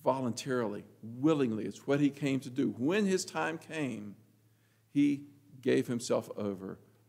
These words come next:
to such abuse, such mocking, such suffering, such scourging, such a death.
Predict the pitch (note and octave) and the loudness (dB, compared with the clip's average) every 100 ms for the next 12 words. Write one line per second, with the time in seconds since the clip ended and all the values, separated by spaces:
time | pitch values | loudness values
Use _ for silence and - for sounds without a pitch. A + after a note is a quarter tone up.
0 | _ G2+ - A#2+ - A#2 G2 G2+ F#2+ - | _ -8 0 0 0 -4 -2 -6 -6 -12
1 | - - A#2+ A#2 G#2+ G2 F#2+ - F#2+ F#2+ | -16 -4 -2 -2 -4 -4 -6 -8 -8 -8
2 | - _ _ - D3 C#3+ - - A2+ - | -12 _ _ -2 0 0 -2 -2 -2 -4
3 | G2+ G2+ - C#3+ - - A2+ G#2 - F#2 | -8 -6 -2 -2 -2 -6 -4 -4 -6 -12
4 | F2 F2 _ _ _ _ _ _ _ _ | -12 -16 _ _ _ _ _ _ _ _
5 | _ _ - - C#3 - G2+ F#2 F#2 E2 | _ _ -14 -10 -10 -4 -6 -4 -6 -6